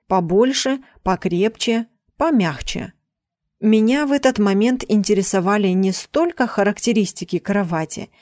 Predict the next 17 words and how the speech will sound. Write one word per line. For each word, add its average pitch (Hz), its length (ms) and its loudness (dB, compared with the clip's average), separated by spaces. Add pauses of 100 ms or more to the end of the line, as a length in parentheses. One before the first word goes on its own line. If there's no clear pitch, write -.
(220)
сколько 269 460 0
само 214 340 2
её 208 340 4
наличие, 202 680 0 (480)
потому 233 360 2
что 185 200 -2
моё 196 340 2
желание 170 580 0
упасть 180 680 -2
и 196 140 0
забыться 180 680 -2 (280)
достигло 196 680 0
стадии 226 680 0 (120)
острой 185 560 0 (100)
и 254 120 4
неотложной 226 760 2
необходимости. 190 1160 -2